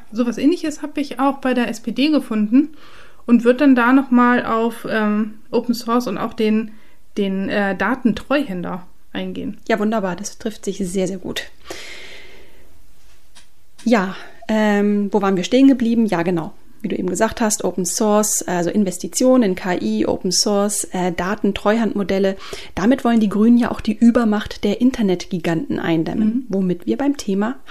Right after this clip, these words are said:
Speaker 2: Hasskriminalität im Netz wären. Einem Thema, dem wir in unserem Podcast ebenfalls schon eine eigene Folge gewidmet haben.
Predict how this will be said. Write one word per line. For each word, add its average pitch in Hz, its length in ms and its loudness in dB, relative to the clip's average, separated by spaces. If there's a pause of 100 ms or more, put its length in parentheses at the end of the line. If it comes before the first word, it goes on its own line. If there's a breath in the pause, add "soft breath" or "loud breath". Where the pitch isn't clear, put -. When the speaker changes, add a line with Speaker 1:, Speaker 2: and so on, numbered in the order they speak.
Speaker 2:
Hasskriminalität 196 1120 -2
im 240 140 2
Netz 196 360 2
wären. - 260 -8 (880 loud breath)
Einem 190 380 0
Thema, 247 340 4
dem 208 260 4
wir 202 80 4
in 196 80 2
unserem 190 180 2
Podcast 202 460 -2
ebenfalls 190 420 6
schon 180 140 0
eine 170 320 0 (100)
eigene 185 300 -2
Folge 196 340 4
gewidmet 170 500 0
haben. - 220 -8